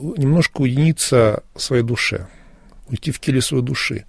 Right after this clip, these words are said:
что абсолютно не препятствует общению с домашними, в том смысле, что, ну, там мы как-то общаемся, там что-то делаем, какие-то общие дела, ну, в общем, семейная жизнь.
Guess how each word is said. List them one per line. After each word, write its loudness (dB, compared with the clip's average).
что 2
абсолютно 0
не 2
препятствует 0
общению 0
с 2
домашними, 0
в -20
том -4
смысле, -2
что, 0
ну, -2
там -2
мы -6
как-то -6
общаемся, 2
там -8
что-то -4
делаем, 2
какие-то -6
общие -8
дела, 2
ну, -2
в -8
общем, -6
семейная 0
жизнь. -4